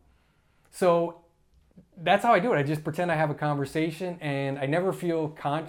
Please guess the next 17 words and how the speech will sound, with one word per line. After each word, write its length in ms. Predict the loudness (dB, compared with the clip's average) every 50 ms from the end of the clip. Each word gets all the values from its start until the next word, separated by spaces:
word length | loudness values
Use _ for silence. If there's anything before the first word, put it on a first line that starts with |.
| -12 -14
self-conscious. 760 | -4 0 2 2 2 2 -2 -2 -2 -2 -4 -6 -6 -6 -4
I 80 | -4
never 280 | -2 -2 -2 -2 -2 -4
feel 200 | -4 -4 -4 -2
nervous 360 | -2 -2 -2 -2 -4 -4 -6
during 340 | -4 -4 -2 -2 0 0 0
an 100 | 0 -2
interview. 460 | -2 -4 -6 -6 -4 -2 -2 -4 -4 -8 -14 -20 -20 -20 -18 -12
I 60 | -12 -10
feel 240 | -6 -2 0 0
way 540 | 0 -2 -4 -6 -4 0 2 4 4 4 4
more 240 | 4 2 2 2 2
nervous 480 | 2 2 2 2 2 0 -2 -4 -2 0
right 220 | 0 0 0 0
now, 240 | -2 -2 -2 -2 -2
which 100 | -4 -4
I've 140 | -6 -8